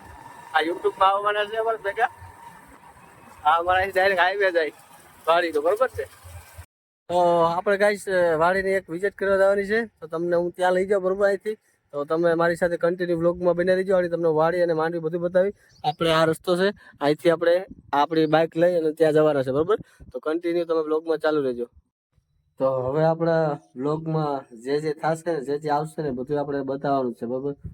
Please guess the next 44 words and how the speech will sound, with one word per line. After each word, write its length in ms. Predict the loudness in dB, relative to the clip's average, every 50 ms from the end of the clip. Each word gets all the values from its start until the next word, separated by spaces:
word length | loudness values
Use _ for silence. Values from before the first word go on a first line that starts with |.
| -16 -18 -20 -20
તો 120 | _ -12 -12 -10
તમારે 280 | -8 -8 -6 -4 -4 -4
જોતું 300 | -4 -6 -6 -6 -6 -4
જ 40 | -2
રહેવાનું. 280 | -2 -2 -2 -2 -2 -4
આ 140 | -4 -6 -6
તો 60 | -8
અત્યાર 300 | -8 -6 -4 -4 -4 -4
સુધી 340 | -6 -6 -4 -4 -2 0 0 0 -2 -2 -6 _ _ _ -20 -20 -20 -20 _ -12
મોબાઈલ 400 | -8 -8 -6 -4 -4 -2 -2 -2
નહોતો 300 | -2 -2 -4 _ -6 -6 -4 -4
અને 200 | -2 -2 -2 -2 -2 -4 -6
પ્રોબ્લેમ 360 | -6 -8 -6 -6 -6 -4 -4
હતો 180 | -4 -4 -4 -4
ને, 120 | -4 -4
એના 180 | -4 -6 -6 -4
કારણે 240 | -4 -2 -2 -2 -4
વ્લોગ 240 | -4 -4 -6 -6 -6
બંધ 280 | -4 -4 -4 -4 -4
હતા. 220 | -6 -8 -10 -12 -12 _ _ _ _ _ _ _ -12
હવે 140 | -8 -6 -4
આપણા 280 | -4 -4 -4 -6 -4
વ્લોગ 220 | -4 -4 -4 -4 -2
આવતા 340 | -2 -4 -4 -4 -6 -6 -4
જ 20 | -2
રહેવાના 360 | -2 -2 -2 -4 -6 -6 -8
છે 100 | -8 -8 -8 -6
અને 200 | -6 -6 -6 -6 -6 -6 -8 -8 -10 _ _
ફૂલ 240 | _ -10 -6 -4 -4
આપણે 280 | -4 -4 -4 -4 -4 -4 -4
મોજ 220 | -4 -4 -4 -6 -6
કરવાની 400 | -6 -6 -4 -4 -4 -4 -4 -6
છે, 60 | -6
બરોબર? 260 | -6 -6 -6 -6 -8 _ _ _ _ _ _ _ _ _ _ _ _ _
તો 120 | _ -6 -4 -2 -2 -2 -4 -6
તમારે 400 | -8 -8 -6 -4 -4 -4 -4 -4 -4
કન્ટિન્યુ 460 | -4 -6 -6 -6 -6 -8 -6 -6 -4
વ્લોગમાં 400 | -4 -4 -4 -4 -4 -4 -4 -4
જોડાઈ 300 | -4 -2 -2 -2 -2 -2
જ 40 | -4
રહેવાનું 300 | -4 -4 -4 -4 -6 -6
છે, 80 | -8
ઠીક 200 | -10 -10 -12 -12 -10
છે? 140 | -8 -8